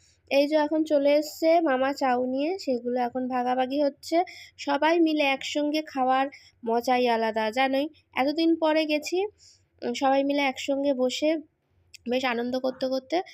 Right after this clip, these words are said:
খাওয়া দাওয়া তো কমপ্লিট হলো, আর প্রচুর গল্প। মানে, সেই বুঝতেই পারছো, পুরোনো স্মৃতি, মানে, যে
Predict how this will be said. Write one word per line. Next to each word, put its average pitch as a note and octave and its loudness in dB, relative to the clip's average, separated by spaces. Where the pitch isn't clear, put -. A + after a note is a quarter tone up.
খাওয়া A#3+ -2
দাওয়া C4 -2
তো D4 -2
কমপ্লিট C4+ -2
হলো, D4 2
আর E4 0
প্রচুর B3+ -2
গল্প। D4+ 0
মানে, C4+ 2
সেই D4 -2
বুঝতেই C4 -4
পারছো, C4+ -2
পুরোনো C4+ -2
স্মৃতি, C4 -4
মানে, A#3 -6
যে A#3 -2